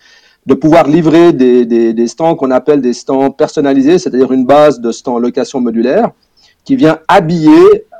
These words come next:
euh, en fait, euh, avec, euh, l'image, euh, de notre, de nos-, de, du client, de l'exposant. Et là, effectivement, donc c'est des,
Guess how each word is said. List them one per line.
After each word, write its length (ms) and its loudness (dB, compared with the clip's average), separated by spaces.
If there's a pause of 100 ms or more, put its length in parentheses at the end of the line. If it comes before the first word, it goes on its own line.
euh, 260 -4
en 120 -10
fait, 400 -4
euh, 240 -4
avec, 480 -6
euh, 340 -4
l'image, 680 -6
euh, 760 -12 (480)
de 100 -6
notre, 380 -6
de 100 -4
nos-, 140 -6
de, 100 -8
du 160 -8
client, 220 -4
de 80 2
l'exposant. 480 -2
Et 80 2
là, 180 4
effectivement, 480 -4
donc 180 -2
c'est 140 -12
des, 340 -6